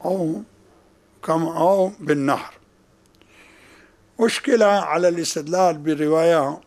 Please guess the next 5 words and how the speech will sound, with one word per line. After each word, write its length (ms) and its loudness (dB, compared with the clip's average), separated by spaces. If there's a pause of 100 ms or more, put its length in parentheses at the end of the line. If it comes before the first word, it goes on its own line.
(840)
على 600 0
محل 320 -4
البحث، 520 -2
محل 360 -14
البحث، 640 -6